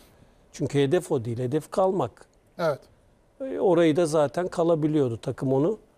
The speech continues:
Speaker 1: Ben ekonomik olarak eğer o bölümde kalsalardı, çünkü format da değişti Kerem, en az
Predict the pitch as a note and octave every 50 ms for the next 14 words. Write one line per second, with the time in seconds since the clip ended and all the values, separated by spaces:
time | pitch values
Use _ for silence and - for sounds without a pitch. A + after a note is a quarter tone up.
0 | _ _ _ _ _ - D3+ D#3+ F#3+ A#3+ D4 - - C#4 F3 - - E3 D#3+ E3
1 | F3 G3+ B3+ - - A3 G#3 F#3+ D#3+ D3 C3+ A#2+ - C#3 C3+ C3 C3 C3 B2 -
2 | _ _ _ _ _ _ _ _ _ _ - D3+ C#3 C#3 D3+ D3+ D3 D3+ D3 D3
3 | D3 D3 - D3 C#3 C#3 C3 - - D3 D3+ E3 E3 C#3 B2 A#2+ E3 G3 A3 -
4 | _ _ _ _ _ _ - - - C3+ - E3 C3 - E3 D3 C#3 D3 D#3+ F#3
5 | F#3+ - - F#3 D3 C#3+ C3+ B2 - - - C#3+ A#2 - C#3 C#3+ D#3+ D#3 D3 C#3+
6 | C#3 D#3 D#3 D#3 - - -